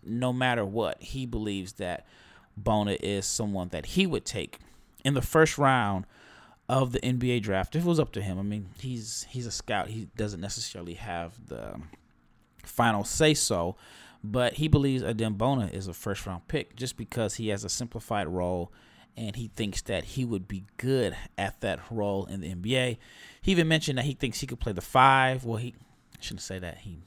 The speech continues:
mentioned he thinks he could play the five. He believed he is a five, and the comparisons he threw out for Bona were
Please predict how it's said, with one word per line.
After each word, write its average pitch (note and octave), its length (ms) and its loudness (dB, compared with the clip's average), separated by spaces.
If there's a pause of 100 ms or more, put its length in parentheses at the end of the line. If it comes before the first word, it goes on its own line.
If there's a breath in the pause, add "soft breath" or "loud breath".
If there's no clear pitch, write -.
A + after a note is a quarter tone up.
mentioned F#2 300 -6
he F2 120 -12
thinks C#3 200 -4
he - 40 -10
could - 80 -18
play - 100 -10
the - 60 -18
five. - 240 -12
He D3+ 180 0
believed B2 340 0
he G#2+ 180 -4 (100)
is E3 560 8
a G2+ 120 0
five, F2+ 680 -2 (720 loud breath)
and B2 640 0 (360)
the B2+ 80 -2
comparisons C3 960 4
he C3 200 -4
threw B2+ 260 0
out A2+ 220 4
for A#2 120 -4
Bona A2 560 -4
were G#2 640 -2